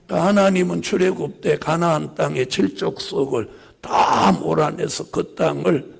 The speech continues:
히브리 민족에게 차지하도록 주고 그들의 아들 중에서 선지자도 나오고 나시린도 나오게 했는데 나시린은 술을 먹여서 타락하게 만들고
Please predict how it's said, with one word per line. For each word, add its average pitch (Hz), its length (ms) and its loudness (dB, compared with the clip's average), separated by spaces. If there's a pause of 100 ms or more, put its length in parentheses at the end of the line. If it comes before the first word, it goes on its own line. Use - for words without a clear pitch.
(280)
히브리 160 380 -6
민족에게 151 800 -4
차지하도록 - 840 -4
주고 - 400 -10 (640)
그들의 165 400 2
아들 147 400 0
중에서 - 640 -6 (680)
선지자도 - 760 -2
나오고 - 560 -4
나시린도 156 800 -2
나오게 135 460 -4
했는데 - 540 -12 (880)
나시린은 202 720 4
술을 294 360 2
먹여서 - 460 0
타락하게 - 640 -2
만들고 135 540 -14